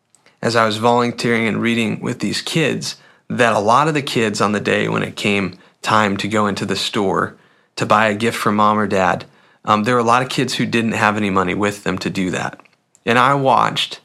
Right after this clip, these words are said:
and it really moved me. Multiple of our teachers here in Ames reach into their own pocket and make sure every kid had money to get something. It just helped me to realize again,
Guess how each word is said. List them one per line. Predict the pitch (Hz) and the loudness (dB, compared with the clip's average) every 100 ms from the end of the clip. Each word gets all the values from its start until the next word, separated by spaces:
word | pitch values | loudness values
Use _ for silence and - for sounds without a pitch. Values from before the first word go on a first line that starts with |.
| _ _ _ _ - | _ _ _ _ -4
and | 117 | -2
it | 113 | 0
really | 127 156 165 | 0 0 0
moved | 165 147 135 110 | 0 -2 -4 -4
me. | - - _ _ _ _ _ | -6 -8 _ _ _ _ _
Multiple | 139 131 139 143 147 156 143 | 0 2 2 0 0 2 2
of | 127 | 2
our | 123 | 0
teachers | 117 - 107 113 107 - | 0 -2 -2 0 -2 0
here | 101 | 0
in | 90 | 0
Ames | 92 107 113 - - _ | -2 -2 -4 -6 -12 _
reach | 123 120 127 | -4 -2 -2
into | 120 117 | 0 0
their | 117 | 2
own | 113 113 | 2 0
pocket | 107 101 95 101 92 - | 2 2 2 0 -2 -2
and | 113 | -2
make | 107 - | -2 -2
sure | - 101 | -2 -2
every | - 107 101 101 | -2 -2 0 -2
kid | 95 - 92 - - _ _ _ | -2 -2 -2 -2 -8 _ _ _
had | - 104 95 | 0 0 2
money | 95 98 | -2 -2
to | - - | -6 -6
get | - | -6
something. | - - 107 - - _ _ _ _ _ _ _ _ _ _ _ _ - - | -6 -6 -8 -12 -16 _ _ _ _ _ _ _ _ _ _ _ _ -8 -4
It | |
just | 135 151 - - - - | -2 -2 -4 -12 -18 -8
helped | - 151 - | 2 2 2
me | 175 151 | 0 -2
to | 135 123 | -2 -2
realize | 110 110 113 113 101 98 | 0 0 2 2 2 0
again, | 98 101 98 87 | -4 -4 -4 -4